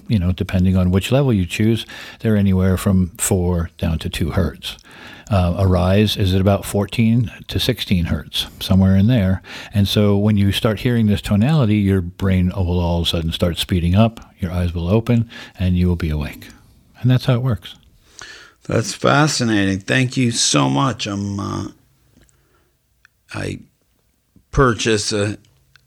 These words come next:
Speaker 2: subscription, so I know about it, but I honestly only have listened to five or so because they work so well. So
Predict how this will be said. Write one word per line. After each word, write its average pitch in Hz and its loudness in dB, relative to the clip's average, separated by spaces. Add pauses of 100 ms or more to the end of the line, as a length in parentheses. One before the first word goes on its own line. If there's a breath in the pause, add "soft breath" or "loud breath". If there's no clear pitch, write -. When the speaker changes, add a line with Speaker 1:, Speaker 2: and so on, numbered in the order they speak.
(140)
Speaker 2:
subscription, 127 -2
so 123 -4
I 107 -2
know 120 2
about 110 0
it, 120 -4
but 113 -4
I 120 2
honestly 147 -4
only 127 -2
have 117 -4
listened 120 -2
to 104 0
five 117 0
or 104 -6
so 101 -8
because 101 -10
they 104 -8
work 104 -6
so 101 -6
well. 104 -4
So 104 -6